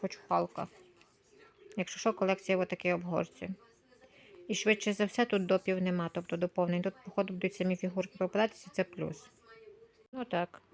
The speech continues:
це Спайдермен, тобто Людина-павук. Вони прикольно з'єднуються всі фігурки разом. Зараз покажу, о,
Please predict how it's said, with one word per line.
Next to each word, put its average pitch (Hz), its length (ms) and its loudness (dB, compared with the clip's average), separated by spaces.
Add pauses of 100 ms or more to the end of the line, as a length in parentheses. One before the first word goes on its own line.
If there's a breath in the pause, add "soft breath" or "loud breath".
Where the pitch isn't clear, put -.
(180)
це 196 180 -2
Спайдермен, 175 680 -2
тобто 180 220 -4
Людина-павук. 175 960 -4 (1000 loud breath)
Вони 208 160 6
прикольно 202 520 6
з'єднуються 202 440 2
всі - 180 -4
фігурки 190 500 -2
разом. 190 300 2
Зараз 180 200 0
покажу, 180 360 -2
о, 175 380 -2